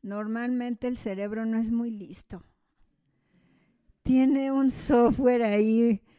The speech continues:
malicioso, unos virus o gusanos o unos troyanos que, <laughs> que están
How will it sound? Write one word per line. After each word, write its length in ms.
malicioso, 1160
unos 400
virus 400
o 60
gusanos 760
o 80
unos 220
troyanos 760
que, 300
<laughs> 360
que 200
están 480